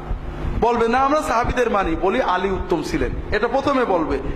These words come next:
এরপরেই আসল জায়গায় চলে যাবে, জায়গা হতো। তো যাই হোক, শিয়া সুন্নি বিভাজন আমরা করিনি। যদি বিভাজনের জায়গায় বিভাজন থাকে, প্রত্যেকেই ভালো, আমরা প-, আহ, প্রত্যেক মুসলমানের কল্যাণ চাই। কিন্তু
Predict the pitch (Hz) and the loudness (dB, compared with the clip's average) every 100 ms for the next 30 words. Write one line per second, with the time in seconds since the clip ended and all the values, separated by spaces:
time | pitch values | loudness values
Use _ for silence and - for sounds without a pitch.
0 | - 220 262 254 254 277 277 226 226 190 | -2 2 2 2 2 2 2 2 0 0
1 | 170 151 147 123 113 80 - - - - | 0 0 -2 -2 -2 -4 -4 -6 -4 -4
2 | - - - - 175 196 285 165 - 117 | -4 -4 -6 -2 0 2 2 0 0 -4
3 | - - - - 277 311 285 262 277 - | -4 -6 -8 -4 0 2 2 2 0 -2
4 | - - - - - - 208 240 240 233 | -2 -4 -4 -4 -4 0 2 2 2 2
5 | 240 208 214 226 240 240 - 185 202 202 | 2 0 0 2 0 0 0 0 0 0
6 | 185 185 208 - - - - 156 185 190 | 0 0 -2 -4 -4 -4 -2 0 0 0
7 | 202 214 226 233 233 202 208 190 208 220 | 0 2 2 2 2 2 2 4 2 2
8 | 233 226 226 254 262 233 233 262 247 220 | 2 0 0 0 2 0 0 -2 0 0
9 | 175 135 123 156 202 214 214 - - - | 0 0 -2 0 2 2 -2 -4 -4 -4
10 | - 185 208 202 185 165 160 131 - - | -2 0 0 0 0 0 0 -2 -4 -6
11 | - - - - - - - 233 - 277 | -6 -2 -2 -4 -4 -2 0 0 0 -2
12 | 277 240 254 247 247 240 - 190 175 156 | 0 0 2 2 2 2 0 2 2 2
13 | 156 107 - - - 240 247 269 269 269 | 0 -2 -4 -4 -2 0 0 0 0 -2